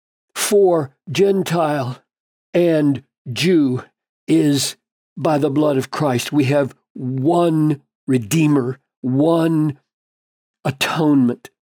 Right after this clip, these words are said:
So the oneness is in our fallenness and our corruption and our bondage to sin. The oneness is in Jesus Christ, who poured out one blood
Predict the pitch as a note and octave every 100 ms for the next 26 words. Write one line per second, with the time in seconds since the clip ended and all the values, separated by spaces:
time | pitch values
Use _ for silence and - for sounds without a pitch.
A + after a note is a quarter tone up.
0 | _ - - F3+ C#3+ D3+ C3 C#3 F#3+ B3
1 | A#3+ A3+ G3 - - - D3+ C#3 - D#3+
2 | D3+ C3 - - - A3+ G#3 G#3 G3 G#3
3 | - D3 D#3+ B2 B2 - C3+ F#3+ G3 -
4 | G3+ F#3+ F#3 C#3+ A#2+ A#2+ D3+ E3 D3+ B2
5 | - - - G3+ F3 - _ - C3 C#3+
6 | G3+ A3 G3+ - - D3+ C#3 - C#3 C3+
7 | A#2 C#3 A#2 B2 - - - E3+ F#3+ F#3
8 | - _ _ - D3 - E3 D#3+ C3+ C#3
9 | C#3 C3+ G3+ G#3+ E3 C#3+ C#3 C3 C3